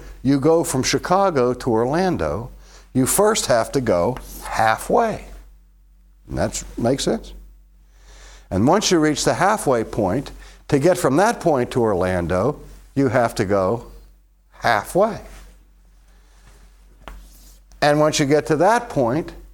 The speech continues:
in order to get from there to Orlando, first you have to go, what? Halfway. Now, how long does this halfway business keep up? Forever. You'll never get there.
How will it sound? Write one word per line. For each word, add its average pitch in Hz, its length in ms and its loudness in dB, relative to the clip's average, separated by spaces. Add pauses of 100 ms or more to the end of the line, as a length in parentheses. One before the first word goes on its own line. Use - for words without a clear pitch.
(800)
in 143 100 0
order 156 200 4
to 143 80 2
get 156 180 2
from 143 160 2
there 226 180 4
to 226 60 4
Orlando, 123 920 0 (120)
first 160 400 0
you 147 80 2
have 147 280 2
to 147 80 0
go, 127 600 0
what? 131 400 0 (500)
Halfway. 120 1300 2 (840)
Now, 139 180 6
how 208 220 4
long 208 240 4
does 185 180 2
this 196 220 2
halfway 196 560 2
business 113 420 0
keep 98 300 -2
up? 76 300 -4 (680)
Forever. 190 680 -2 (1080)
You'll - 180 -20
never 113 280 -6
get 170 260 -4
there. - 280 -6